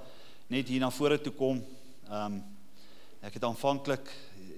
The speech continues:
aan hulle gedink en toe dog ek, as, as hulle nou te besig is, gaan ek dalk vir Annemie en Pieter sê. Maar, eh, ehm, ek is baie bly dat,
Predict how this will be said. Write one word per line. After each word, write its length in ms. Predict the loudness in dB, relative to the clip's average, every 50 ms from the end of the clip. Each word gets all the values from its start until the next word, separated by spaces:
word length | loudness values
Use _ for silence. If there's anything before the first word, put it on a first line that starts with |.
| -8 -8 -8 -6
aan 140 | -4 0 0
hulle 200 | 4 6 6 6
gedink 400 | 4 4 6 6 6 6 4 0
en 80 | -2 -2
toe 100 | 0 2
dog 220 | 2 2 2 2
ek, 140 | -2 -2 0
as, 260 | -2 -2 -4 -6 -6 -6 -8 -8 -8 -6 -4
as 160 | -4 -2 0
hulle 180 | 2 4 6 6
nou 120 | 6 6
te 120 | 4 2 2
besig 400 | 6 6 6 6 6 2 2 2
is, 100 | 0 0
gaan 140 | 0 0 0
ek 100 | 2 4
dalk 180 | 4 4 4 2
vir 80 | -2 0
Annemie 340 | 2 2 4 4 6 6 4
en 80 | 4
Pieter 300 | 2 -2 2 4 4 4
sê. 320 | 6 4 4 4 2 2 -2 -6 -8 -8 -8 -8 -8 -8 -8 -8 -8 -8 -6 -2
Maar, 220 | 0 2 2 4
eh, 260 | 6 6 6 6 4 2 -2 -4 0
ehm, 300 | 0 2 2 2 0 -2 -4 -6 -6 -8 -8 -8 -8 -8 -6 -6
ek 140 | -4 -4
is 60 | -2 4
baie 220 | 6 8 8 8
bly 220 | 8 8 6 8
dat, 300 | 6 4 0 -2 -6 -6